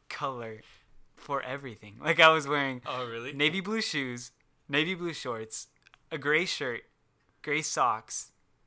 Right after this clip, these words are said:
Speaker 1: and a navy blue gray backpack. And I looked at myself in the mirror as I was walking out the door, and I was like,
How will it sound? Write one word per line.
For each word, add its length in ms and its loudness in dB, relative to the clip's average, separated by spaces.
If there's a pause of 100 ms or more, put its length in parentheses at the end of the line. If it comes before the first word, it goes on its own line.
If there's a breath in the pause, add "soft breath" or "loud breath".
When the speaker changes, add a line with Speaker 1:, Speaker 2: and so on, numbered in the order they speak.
(300)
Speaker 1:
and 140 -4
a 40 -4
navy 300 -2
blue 240 -6
gray 380 -8
backpack. 640 -6
And 80 -12
I 40 -8
looked 200 -8
at 80 -6
myself 340 -8
in 60 -12
the 80 -10
mirror 240 -6
as 100 -8
I 80 -4
was 120 -10
walking 280 -6
out 100 -12
the 60 -16
door, 120 -8
and 80 -8
I 40 -12
was 100 -12
like, 160 -14